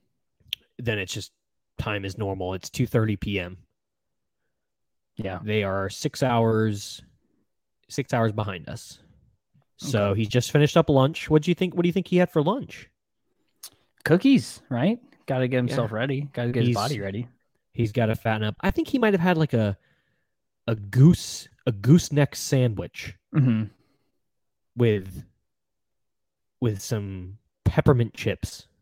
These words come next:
Speaker 2: You know what's something that actually bothers me about the Fred Claus movie?
Speaker 1: What's that?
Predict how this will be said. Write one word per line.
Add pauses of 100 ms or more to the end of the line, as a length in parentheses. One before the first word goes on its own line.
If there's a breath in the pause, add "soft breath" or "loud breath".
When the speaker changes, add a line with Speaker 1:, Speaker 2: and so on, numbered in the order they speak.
(760 soft breath)
Speaker 2:
You
know
what's
something
that
actually
bothers
me
about
the
Fred
Claus
movie? (540)
Speaker 1:
What's
that?